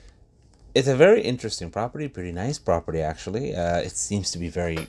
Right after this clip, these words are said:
well maintained. If you do a quick, uh, Google search, uh, go on Google and, uh, go on Google Map particularly and just go on the ground view.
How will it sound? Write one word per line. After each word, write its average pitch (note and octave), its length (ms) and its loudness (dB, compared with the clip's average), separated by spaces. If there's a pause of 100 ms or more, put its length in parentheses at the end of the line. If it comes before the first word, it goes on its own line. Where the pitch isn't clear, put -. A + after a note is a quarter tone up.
well F#2 260 0
maintained. F2+ 760 -2 (440)
If - 60 -20
you E2+ 80 -4
do F#2+ 160 2
a E2+ 60 2
quick, - 420 -2
uh, F#2 140 4
Google F2+ 340 -2
search, - 720 -2 (140)
uh, E2 680 -2
go F2+ 160 4
on B2 200 4
Google F#2+ 460 -2 (300)
and, F2+ 540 -2
uh, E2 220 0
go G2+ 140 -2
on C#3 120 0
Google G#2+ 240 0
Map F2 300 0
particularly E2 640 -6
and E2 100 -6
just - 360 -8
go G2+ 180 0
on F#2+ 140 0
the E2 80 -2
ground E2 440 -4
view. D2+ 280 -8